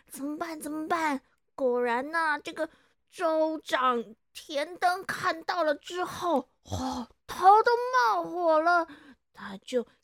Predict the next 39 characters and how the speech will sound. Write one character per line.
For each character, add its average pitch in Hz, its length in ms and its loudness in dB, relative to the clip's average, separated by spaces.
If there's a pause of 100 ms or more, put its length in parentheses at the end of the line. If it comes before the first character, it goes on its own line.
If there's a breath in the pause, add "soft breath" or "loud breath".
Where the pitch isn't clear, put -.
气 320 280 -8
噗 311 260 -8
噗、 277 340 2 (220)
很 247 200 -6
生 330 640 -6
气 359 240 -6
气 370 260 -2
的 269 140 2
说 285 440 0 (800)
：“哎， 220 100 0
哎， 226 680 0 (200)
你 311 360 -4
们、 381 300 -2
你 339 220 -10
们、 370 260 0
你 330 220 -6
们 370 160 -2
这 392 100 -2
些 381 140 -4
家 339 260 0
伙， 294 240 -2 (260)
是 - 160 -10
不 294 60 -4
是 294 160 -6
把 254 160 4
我 254 80 6
的 247 140 4
话 269 200 6
当 254 140 2
耳 240 320 2
边 285 360 0
风 311 300 6
了 302 140 0
啊？ 302 260 4 (220)
你 240 100 -2
有 233 120 2
长 214 200 -4
脑 226 220 2
吗？ 262 240 2